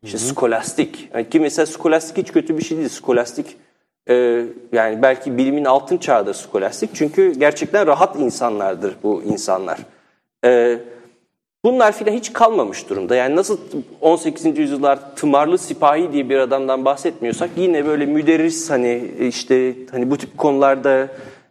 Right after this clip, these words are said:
Speaker 1: e, düşünen, okuyan, yazan müderris gibi bir karakter de kalmamış oluyor. O anlamda şey tamamen bitmiş durumda. Hani Osmanlı'da bir orta çağ hali,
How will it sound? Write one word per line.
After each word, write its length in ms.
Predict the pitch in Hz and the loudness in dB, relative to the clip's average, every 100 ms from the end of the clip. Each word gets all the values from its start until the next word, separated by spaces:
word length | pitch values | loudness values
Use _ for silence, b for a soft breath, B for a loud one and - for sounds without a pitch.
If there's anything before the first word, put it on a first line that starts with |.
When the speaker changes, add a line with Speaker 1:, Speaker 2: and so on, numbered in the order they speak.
| - | 0
Speaker 1:
e, 280 | 120 117 123 | 2 2 -2
düşünen, 380 | 135 143 139 131 | -4 0 0 0
okuyan, 320 | 127 - 131 | -2 0 0
yazan 340 | 127 127 139 | 0 0 0
müderris 640 | 135 127 135 139 156 - - | 0 0 2 2 -2 -6 -4
gibi 240 | 139 139 | -2 0
bir 160 | 139 - - - | -2 -4 -10 -8
karakter 520 | - 151 165 220 185 | 4 4 4 2 2
de 160 | 107 - | 0 -4
kalmamış 540 | 117 107 92 95 - | -2 -2 -4 -8 -8
oluyor. 340 | 85 107 190 269 B B B B - | -6 -2 -2 -2 B B B B 2
O 100 | 226 | 4
anlamda 360 | 220 208 233 | 6 2 0
şey 160 | 269 233 | -2 -2
tamamen 420 | 233 220 202 294 | 2 2 2 0
bitmiş 380 | 349 - 233 - | -2 -4 -8 -2
durumda. 300 | 135 101 90 | -2 0 -2
Hani 160 | 113 113 | -4 0
Osmanlı'da 480 | 143 - 170 156 | 0 2 0 2
bir 60 | 151 | 2
orta 360 | 143 151 196 170 | 2 2 -2 0
çağ 200 | 147 123 | 2 2
hali, 600 | 143 135 123 196 - | 4 2 2 -2 -4